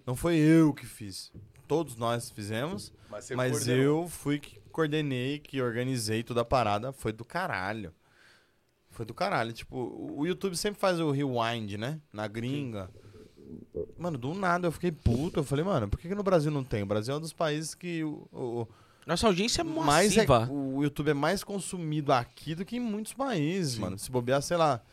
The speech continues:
Speaker 1: acho que na época era o top dois, não sei hoje. Porra, por que que não tem o Rewind Brasil, mano? Por que que o YouTube Brasil não toma essa iniciativa? Falei, "Quer saber, mano? Vou fazer."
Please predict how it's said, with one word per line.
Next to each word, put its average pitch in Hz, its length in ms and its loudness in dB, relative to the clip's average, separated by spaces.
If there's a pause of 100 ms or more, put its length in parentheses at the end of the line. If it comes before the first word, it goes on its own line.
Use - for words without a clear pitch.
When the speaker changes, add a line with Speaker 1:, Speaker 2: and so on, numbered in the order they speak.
(160)
Speaker 1:
acho - 80 -20
que 139 80 -4
na 123 140 2
época 139 200 0
era 135 60 2
o 135 40 -4
top 135 240 0
dois, 110 280 0
não 107 100 -6
sei 180 200 -2
hoje. 135 420 2 (680)
Porra, 147 440 6 (240)
por 262 100 2
que 262 80 2
que 247 80 6
não 226 80 6
tem 214 120 4
o 190 120 6
Rewind 160 760 4
Brasil, 147 680 6
mano? 98 200 -4
Por - 60 -10
que 165 80 -10
que 190 60 -6
o 220 40 4
YouTube 190 280 -2
Brasil 151 360 4
não 175 100 -2
toma 170 200 0
essa 165 140 -4
iniciativa? 156 760 -2 (540)
Falei, - 300 -6
"Quer 147 140 -2
saber, 117 380 -2
mano? 95 120 -6
Vou 113 140 -4
fazer." 98 420 -4